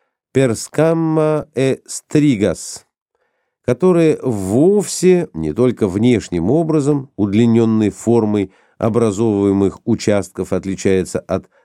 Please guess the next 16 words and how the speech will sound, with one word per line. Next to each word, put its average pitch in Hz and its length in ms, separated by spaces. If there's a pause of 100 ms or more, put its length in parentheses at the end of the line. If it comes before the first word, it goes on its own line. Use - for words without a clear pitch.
(120)
центуриации, 98 1200 (720)
при 147 160
которой 131 460
эта 117 320
удлинённая 113 800
форма 107 540 (260)
также 98 340
встречается, 82 800 (180)
но 185 220
по 185 140
своему 143 500 (240)
реальному 135 840
значению 90 720
тем, 220 420 (540)
что - 320
оно 185 440